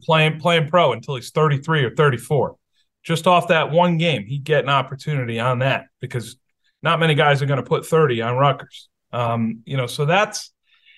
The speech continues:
that's the sort of thing, that's sort of opportunity that, that they look for and that they have early. Um, you know, they start with Manhattan on Monday at the Chase. Um, you know, and that will be fascinating to watch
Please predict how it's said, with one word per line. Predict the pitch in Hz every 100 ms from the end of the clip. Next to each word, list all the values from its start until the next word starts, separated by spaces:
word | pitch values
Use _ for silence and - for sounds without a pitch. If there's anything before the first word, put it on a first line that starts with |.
| _ -
that's | 220 -
the | 202
sort | 185 190 185
of | 165 160
thing, | 180 180
that's | 160 151 -
sort | - 180
of | 165
opportunity | 143 139 143 139 - 160 160 151
that, | 139 123 -
that | 120 113
they | 135
look | 131 123 135
for | - 139 135
and | 117 110
that | 101
they | 110
have | 110 143 147 147 - _
early. | 135 147 160 160 -
Um, | 107 110 107 104 135
you | -
know, | 107
they | 104
start | - 147 151 151
with | 123
Manhattan | 123 117 110 147 - 151 147 - _ _ _ _ _ _ -
on | 147 160
Monday | 156 156 151 147 143
at | 127 127 -
the |
Chase. | - - 147 143 - - - -
Um, | 117 110 110 107 104 - _ _
you | 117
know, |
and | 113
that | 135 127
will | 123
be | 123
fascinating | 113 143 120 - 131 120 110 110
to | 120
watch | 117 127 120 - -